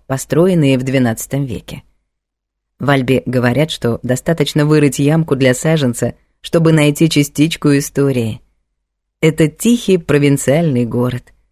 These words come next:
Но если вы приедете в Альбу в ноябре, то окунётесь в настоящее трюфельное сумасшествие. Ярмарка трюфелей в Альбе. Вы приближаетесь к нему,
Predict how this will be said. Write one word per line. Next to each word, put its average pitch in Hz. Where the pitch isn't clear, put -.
Но 143
если 175
вы 165
приедете 143
в 131
Альбу 127
в 117
ноябре, 135
то 135
окунётесь 202
в 123
настоящее 180
трюфельное 170
сумасшествие. 139
Ярмарка 214
трюфелей 165
в 127
Альбе. 110
Вы 147
приближаетесь 147
к -
нему, 120